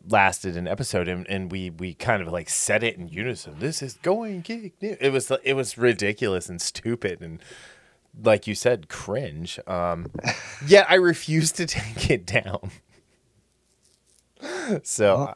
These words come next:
Speaker 1: I, I don't know. I mean, I think it should be there. I mean, like, warts and all, it should be there. Um,
Speaker 2: Oh, absolutely.
Speaker 1: but,
Speaker 2: Too,
Speaker 1: like,
Speaker 2: too,
Speaker 1: yeah.
Speaker 2: too much now. People try to, you know, wipe the board of certain things,
Speaker 1: Mm-hmm.
Speaker 2: uh, whether it be serious or, you know, just something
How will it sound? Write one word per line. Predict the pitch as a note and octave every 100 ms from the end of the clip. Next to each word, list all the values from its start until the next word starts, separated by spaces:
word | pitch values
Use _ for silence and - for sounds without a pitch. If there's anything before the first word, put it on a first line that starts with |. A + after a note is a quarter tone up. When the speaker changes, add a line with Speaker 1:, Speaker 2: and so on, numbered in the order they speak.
| -
Speaker 1:
I, | A2
I |
don't | G#2+ G2
know. | F2
I | D3
mean, | B3 C4
I | A#3
think | - C#4
it | A#3+
should | - D4+ A#3
be | F#2+
there. | E2 F2
I | A2+
mean, | C#3+ C#3
like, | C#3+ C3+
warts | G#2 G#2+ E3+ -
and | F3
all, | C3+ E3+
it | D#2+
should | - D#2+ D2
be | D2+
there. | C#2+ D2 C#2+
Um, | D#2 D#2 D#2 D2+ - -
Speaker 2:
Oh, | A#3+
absolutely. | A2+ - D3 D3 C#3+ G2
Speaker 1:
but, | D#2+ - -
Speaker 2:
Too, | A2
Speaker 1:
like, | F#2+ F2
Speaker 2:
too, | F2 B2+ - _
Speaker 1:
yeah. | C#3 E2+ - _ _ _ -
Speaker 2:
too | C3+
much | B2+ B2+ -
now. | A#2 G#2+
People | G#2 A2 G#2+ G#2+
try | - G2+ G2+ G2+
to, | - G#2 F#2+ F#2+ F2+ F2+ F2 E2+ E2+ - _ _ _ _ _ _ _
you | G#2 G#2
know, | F#2+ F2 D#2 - _ _ _ _ _ _ _ _ _ _ -
wipe | G#2 G#2+
the | G#2
board | F2+ G2 G#2
of | F#2
certain | - F#2 F2
things, | - F2 F2 F2 - A#2+
Speaker 1:
Mm-hmm. | F3 C4
Speaker 2:
uh, | F2+ F2 F2
whether | F#2 F2+
it | -
be | F2+ F#2
serious | - G2+ G2+ G2+ G2 -
or, | F#2+ F#2+ G2 F2
you | G#2
know, | G2+ G2
just | G#2+ G#2+
something | A2 G2+ A2 G#2